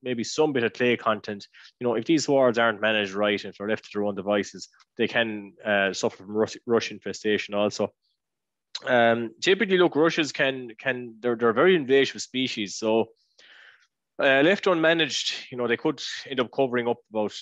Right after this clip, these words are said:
eighty to ninety percent of any, of any grassland sward or any grazable area if left to their, left to their own devices. Um, and some level of intervention or management is going to be needed to, to try and, um,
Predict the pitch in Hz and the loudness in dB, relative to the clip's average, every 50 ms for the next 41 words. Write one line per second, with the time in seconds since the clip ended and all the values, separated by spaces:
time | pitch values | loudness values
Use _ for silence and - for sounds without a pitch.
0 | - - 127 123 110 - 107 - - 120 120 113 - 98 101 101 - 120 113 101 | -8 -4 -4 -4 -4 -4 -8 -6 -4 -4 -4 -4 -4 -10 -10 -8 -8 -8 -6 -6
1 | 104 104 110 110 107 104 104 98 104 98 101 113 110 110 104 98 110 110 107 104 | -2 -2 -2 0 -2 -4 -4 -4 -4 -2 -2 -2 -2 -2 -2 0 2 2 2 0
2 | - - 104 95 - - 107 110 110 110 107 95 95 101 107 104 95 104 107 107 | -2 -6 -6 -6 -6 -4 0 2 4 4 4 2 2 -2 -4 -4 -2 0 0 0
3 | 101 - - - 98 101 107 107 104 101 98 92 92 92 95 - _ 107 101 - | 0 -2 -6 -6 -4 -2 0 0 0 0 0 -2 -4 -4 -6 -8 _ -8 -8 -8
4 | - - 98 95 95 101 - - 110 104 - - - 95 98 101 101 101 92 95 | -10 -6 -4 -2 0 -2 -2 -2 -2 -4 -4 -4 -8 -6 -2 -2 -2 -2 -2 0
5 | 101 107 107 110 - 101 92 85 - - _ _ _ _ _ _ _ _ _ _ | 2 2 2 0 -2 -6 -8 -8 -8 -12 _ _ _ _ _ _ _ _ _ _
6 | _ - 101 104 101 101 101 101 101 101 101 101 - - 107 101 101 98 95 92 | _ 0 2 2 4 4 4 4 2 2 0 -4 -2 -2 0 0 0 -2 -4 -6
7 | - - - 156 160 151 147 143 127 131 131 123 113 104 - _ _ _ _ _ | -6 -4 -4 -2 0 2 2 2 2 2 2 0 0 -2 -8 _ _ _ _ _
8 | _ _ - - 98 92 92 101 - 139 123 - 123 104 117 127 147 135 - - | _ _ -20 -20 -20 -18 -16 -10 -8 -8 -4 -2 0 0 2 0 0 0 -4 -2
9 | 143 120 117 113 117 123 127 123 120 107 110 113 107 - - - - - - 120 | 0 0 0 2 2 2 2 0 -2 -2 -4 -6 -6 -6 -8 -10 -12 -6 -6 -6
10 | 107 101 - 120 110 98 - 104 104 104 107 110 117 107 110 101 87 - - - | -4 -2 -2 -2 -2 -2 -4 -6 -6 -4 -2 -2 0 2 0 0 0 -4 -6 -4
11 | - 104 101 95 87 - - 95 - - 110 107 104 101 98 95 95 95 95 95 | -2 0 0 0 -2 -6 -10 -10 -2 0 2 2 4 2 2 0 -2 -2 -2 0
12 | 92 92 90 90 90 87 | 0 -2 -2 -4 -10 -18